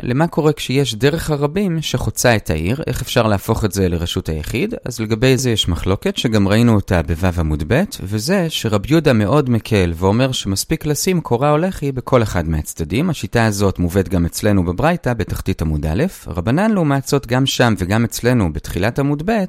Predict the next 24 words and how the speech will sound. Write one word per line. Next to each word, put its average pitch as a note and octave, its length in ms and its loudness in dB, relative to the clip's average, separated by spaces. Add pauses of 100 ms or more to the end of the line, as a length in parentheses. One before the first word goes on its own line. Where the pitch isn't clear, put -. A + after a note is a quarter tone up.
אומרים C3 340 0
שזה E3+ 300 0
לא E3+ 100 2
מספיק, D3 440 -4
אלא G3+ 280 0
צריך D3 440 -2
ממש B2 300 2
דלתות C#3 580 0
שאפילו F3+ 500 0
ננעלות C#3 480 2
בלילה. E2 420 -2 (380)
אז A#2 80 -4
זה G3+ 120 4
דיון C3 260 4
ראשון F#2+ 400 0
שהוא - 220 0
כאמור G#2 400 2
אגבי, A2+ 500 -2
איך C#3 80 -4
הופכים B2+ 340 0
את - 100 -4
המקום F#2+ 440 2
לרשות E2 400 -4
היחיד. D3+ 440 -2